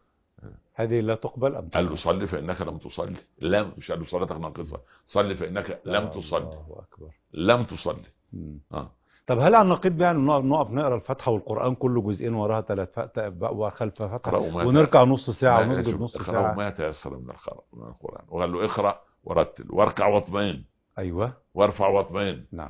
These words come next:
Speaker 2: "واسجد واطمئن". "واجلس واطمئن، وافعل ذلك في صلاتك كلها، فإن لم تفعل فإنه خداج".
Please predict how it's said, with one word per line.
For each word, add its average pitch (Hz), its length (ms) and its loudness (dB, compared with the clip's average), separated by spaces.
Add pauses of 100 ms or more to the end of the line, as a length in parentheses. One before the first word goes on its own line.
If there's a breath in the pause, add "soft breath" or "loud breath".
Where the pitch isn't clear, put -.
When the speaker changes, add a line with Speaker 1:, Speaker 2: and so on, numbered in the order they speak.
(120)
Speaker 2:
"واسجد 101 360 4
واطمئن". 101 540 0 (400)
"واجلس 107 400 4
واطمئن، 110 400 0
وافعل 123 480 2
ذلك 110 280 2
في 92 140 -4
صلاتك 95 520 2
كلها، 92 360 -2 (240 soft breath)
فإن 131 240 6
لم 160 100 4
تفعل 170 340 2
فإنه 143 320 0
خداج". 131 460 2